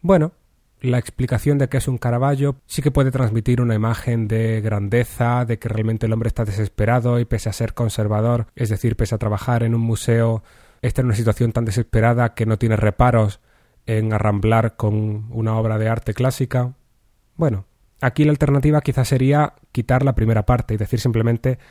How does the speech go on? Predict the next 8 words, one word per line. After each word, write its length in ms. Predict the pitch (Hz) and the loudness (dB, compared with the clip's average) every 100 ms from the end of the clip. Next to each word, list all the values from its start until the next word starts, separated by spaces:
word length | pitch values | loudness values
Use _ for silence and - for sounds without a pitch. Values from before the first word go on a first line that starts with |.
| _ _ | _ _
"arremetió 480 | - 113 107 104 123 | -4 0 0 2 2
contra 320 | 131 117 - | 2 0 0
un 80 | 113 | 0
Caravaggio". 600 | - 107 107 110 101 98 - _ _ _ _ _ _ _ _ _ _ _ - - | 0 0 2 0 0 -6 -10 _ _ _ _ _ _ _ _ _ _ _ -10 0
Pero 140 | 170 | 2
entonces 340 | 170 156 156 | 2 0 0
podría 380 | 143 127 127 135 | -2 -2 0 0
parecer 500 | 135 113 - 127 127 | 0 -2 -2 -4 -4